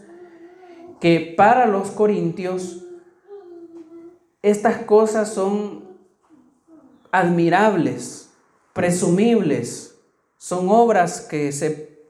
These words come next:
de, que uno puede gloriarse, que uno puede presumir de ellas.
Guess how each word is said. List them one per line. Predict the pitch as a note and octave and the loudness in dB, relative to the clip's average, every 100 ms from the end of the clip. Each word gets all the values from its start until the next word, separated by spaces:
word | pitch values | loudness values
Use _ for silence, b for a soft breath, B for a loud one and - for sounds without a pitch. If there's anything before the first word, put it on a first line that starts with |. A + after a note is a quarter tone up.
| b b b b b - | b b b b b -16
de, | C3 C#3+ - C3+ D#3 - G3+ - | -10 -6 -4 -4 -6 -10 -18 -4
que | F3 | 0
uno | G#3 A#3 A3 | 4 2 2
puede | G#3+ G#3+ G3 | 2 2 2
gloriarse, | E3+ D#3 F#3+ A3 G3+ D#3 C3+ - - - | 2 2 2 0 -2 -6 -10 -12 -20 -8
que | |
uno | E3+ G#3+ G#3+ | -4 -2 -2
puede | G3 G3+ | 0 -2
presumir | G3 G3 E3+ E3+ E3+ A3+ G3+ | -2 -2 -2 -2 -2 0 0
de | D#3 D3 | 0 0
ellas. | C#3 A2 F2 - - | 0 -4 -8 -14 -20